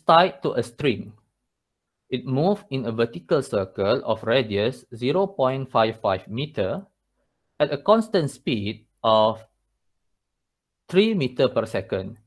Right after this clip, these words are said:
as shown in the figure.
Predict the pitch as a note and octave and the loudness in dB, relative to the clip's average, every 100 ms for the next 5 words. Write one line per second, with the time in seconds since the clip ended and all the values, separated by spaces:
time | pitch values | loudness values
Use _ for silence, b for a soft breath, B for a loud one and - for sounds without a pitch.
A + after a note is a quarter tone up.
0 | _ A#2+ - - D#3+ D#3 D#3 _ _ A2+ | _ -8 -6 0 0 0 -6 _ _ -4
1 | A2+ A2 A2 A#2+ - _ - G2+ A2 A2 | -2 -2 -4 -8 -18 _ -6 -4 -2 0
2 | A2+ F#2+ | 0 0